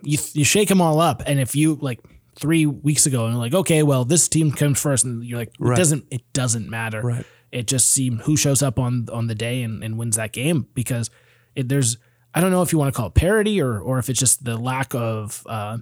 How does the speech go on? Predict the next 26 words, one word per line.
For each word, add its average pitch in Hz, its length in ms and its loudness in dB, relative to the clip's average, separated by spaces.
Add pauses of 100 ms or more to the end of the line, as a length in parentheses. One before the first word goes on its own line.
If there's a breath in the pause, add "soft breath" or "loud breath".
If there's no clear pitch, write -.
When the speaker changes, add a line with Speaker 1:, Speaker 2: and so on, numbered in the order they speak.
(220)
Speaker 1:
executing 135 600 -2
at 120 240 -8 (100)
consistently. 202 720 0
Speaker 2:
Mm-hmm. 123 300 0
Speaker 1:
That's - 180 -2
the, 135 300 0
not 147 360 -6
the 113 140 -8
issue 110 280 -4
in 104 80 -10
the 101 80 -14
East, 117 200 -6
but 139 80 -2
that's 143 180 0
what 135 140 -2
you 127 80 0
have. 139 260 -2
You 117 60 -2
have 117 120 -2
a 110 60 -2
bunch 131 360 -2
of 139 200 -4 (120)
teams 143 260 0
that 120 100 -4
are 107 100 -12
good, 139 420 0